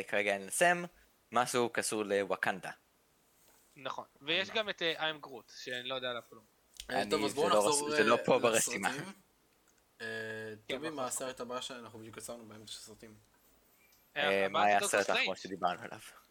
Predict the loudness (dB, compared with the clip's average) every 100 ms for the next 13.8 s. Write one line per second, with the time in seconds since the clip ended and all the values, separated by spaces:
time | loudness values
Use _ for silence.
0 | -10 -2 0 2 2 4 4 2 -2 -14
1 | -16 -20 _ -20 -6 -4 -2 -4 -6 -2
2 | -2 -2 -10 -20 _ _ _ _ _ _
3 | _ -20 -20 _ _ _ -4 0 2 0
4 | -4 -18 -20 _ _ -12 -8 2 2 2
5 | -2 -4 -14 -16 0 4 4 4 4 6
6 | 8 8 6 4 6 6 6 4 0 0
7 | 2 2 0 0 0 2 2 -2 -4 -10
8 | -10 -12 -14 -14 -18 -6 -4 0 2 4
9 | 4 2 0 0 -4 -4 -4 -2 -4 -8
10 | -8 -6 -4 -4 -2 0 -2 -4 -8 -6
11 | -6 -8 -10 -12 -14 -18 _ _ _ _
12 | _ _ _ -2 4 6 6 8 8 8
13 | 6 0 -2 0 0 -2 -6 -16